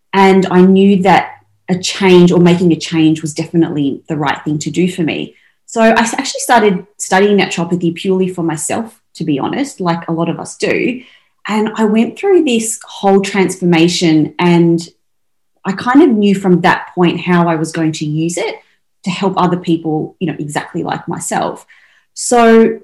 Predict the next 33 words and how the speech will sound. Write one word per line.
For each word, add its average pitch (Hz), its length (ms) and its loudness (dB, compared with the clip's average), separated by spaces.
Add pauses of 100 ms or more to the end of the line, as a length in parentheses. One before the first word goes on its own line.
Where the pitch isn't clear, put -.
(160)
here 233 380 0
I 339 120 6
am, 311 500 4
all 214 160 -2
those 208 260 2
years 196 200 2
later. 185 480 2
I've 185 180 -2
been 185 260 2
working 185 680 2
in 175 540 4 (460)
some 180 240 0
really 190 240 2
fabulous 170 500 -2
busy 170 260 -6
clinics 165 440 -2
in 156 120 0
Melbourne, 160 580 0 (300)
had 196 280 -2
my 190 160 4
children, 170 840 2
and 165 480 4 (180)
then 180 180 2
started 180 340 0
my 165 180 0
own 165 240 0
practice 165 640 -8 (420)
in 196 120 2
the 196 80 8
middle 196 240 6
of 180 100 2
a 180 60 0
pandemic, 180 720 0